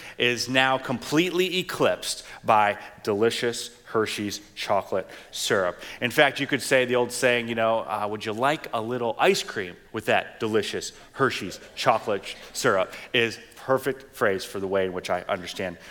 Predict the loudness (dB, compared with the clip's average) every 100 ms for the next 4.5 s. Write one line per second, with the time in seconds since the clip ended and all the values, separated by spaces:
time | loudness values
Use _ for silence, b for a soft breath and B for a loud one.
0 | B -10 -4 -2 -2 -6 B -8 -4 -4
1 | -6 -14 -16 -8 -6 -6 -12 -16 B -4
2 | -2 -2 -10 -14 -6 0 0 0 B 0
3 | 0 2 0 -2 -2 -4 -4 -12 -16 -20
4 | -20 -18 -4 0